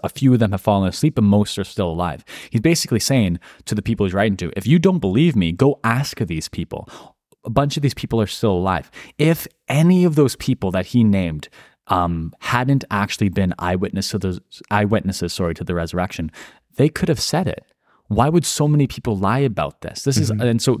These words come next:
Speaker 1: so that makes this reliable eyewitness testimony, which means we have eyewitness testimony from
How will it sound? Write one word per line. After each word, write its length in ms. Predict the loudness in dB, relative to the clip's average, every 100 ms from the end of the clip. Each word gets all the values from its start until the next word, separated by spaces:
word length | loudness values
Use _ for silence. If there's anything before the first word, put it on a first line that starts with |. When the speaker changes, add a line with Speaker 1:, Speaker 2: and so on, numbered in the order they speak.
| 0
Speaker 1:
so 140 | 0
that 220 | 2 2
makes 260 | 0 0 -2
this 140 | -4
reliable 640 | -2 -2 0 0 0 0 -2
eyewitness 600 | -2 -2 -2 -6 -8 -8
testimony, 600 | -2 -2 0 0 0 0 -8 -12 -4
which 160 | 2
means 180 | 2 2
we 80 | 0
have 180 | 0 0 0
eyewitness 480 | 2 0 0 -2 0
testimony 540 | -2 -2 -2 -2 -2
from 220 | -2 -4